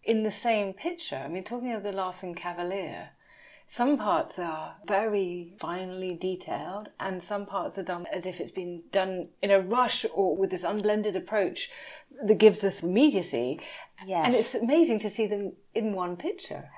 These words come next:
Speaker 2: Yes, you can really see his range, I think, as you say, in the Laughing Cavalier even, which is one of the portraits that's very controlled in the way that he paints. He knows exactly what he's doing and he goes to it. And we actually don't see very much of the brushstrokes in that picture, but there are details, like there's this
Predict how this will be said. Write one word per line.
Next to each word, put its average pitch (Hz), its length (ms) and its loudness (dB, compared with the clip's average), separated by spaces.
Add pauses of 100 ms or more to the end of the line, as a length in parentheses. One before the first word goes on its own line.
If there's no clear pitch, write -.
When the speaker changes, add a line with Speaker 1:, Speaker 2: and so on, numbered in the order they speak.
(120)
Speaker 2:
Yes, 175 320 12
you 190 80 4
can 196 180 2
really 208 240 10
see 190 240 4
his 165 240 2
range, 151 640 6
I 135 140 2
think, 135 380 0
as 147 220 0
you 147 60 -4
say, 139 440 6
in 156 180 2
the 160 80 2
Laughing 156 320 8
Cavalier 160 420 4
even, 139 300 2
which 143 240 0
is 139 180 0
one 160 160 0
of 156 100 -4
the 147 80 -4
portraits - 540 -2
that's - 380 -4
very 143 240 2
controlled 135 840 10
in 135 120 -2
the 131 80 0
way 131 180 0
that 131 100 -6
he 139 120 -6
paints. 135 240 -4
He 139 60 -2
knows 139 260 -2
exactly 170 720 8
what 139 180 4
he's 135 180 -4
doing 135 460 -4
and - 120 -12
he 135 220 -12
goes 156 320 4
to - 120 -2
it. 135 100 -2
And - 80 -2
we 147 100 2
actually 156 300 0
don't 185 260 4
see 160 320 0
very 202 300 12
much - 300 0
of 143 120 -4
the 147 80 -2
brushstrokes - 600 -2
in 139 100 -2
that 156 220 4
picture, - 300 -8
but - 120 -2
there 156 140 6
are 185 120 10
details, 165 600 0
like - 340 -4
there's 143 180 2
this - 160 2